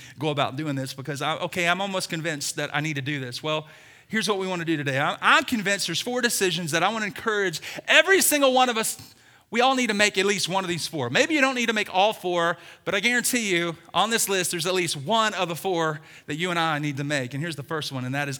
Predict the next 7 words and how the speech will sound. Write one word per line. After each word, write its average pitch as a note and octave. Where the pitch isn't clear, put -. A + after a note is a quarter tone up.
I E3+
need E3+
to D#3+
cultivate C#3+
my C#3+
critical C#3+
relationships. C3+